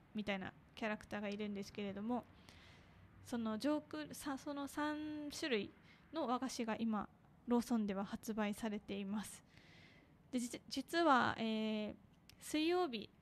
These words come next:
に私も実際ローソンで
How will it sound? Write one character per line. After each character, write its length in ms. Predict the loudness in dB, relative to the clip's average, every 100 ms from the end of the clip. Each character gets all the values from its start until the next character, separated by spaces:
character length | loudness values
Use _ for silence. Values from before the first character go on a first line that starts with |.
| -6
に 360 | -2 -2 -6 -16 -20 -20 -20 -20 -20 -20 -10
私 340 | -4 -2 0 0
も 320 | 0 0 -2 -8 -10
実 80 | -8 -4
際 160 | 2 6
ロ 180 | 6 6
ー 40 |
ソ 180 | 4 0
ン 140 | 0
で 300 | 0 -2 -4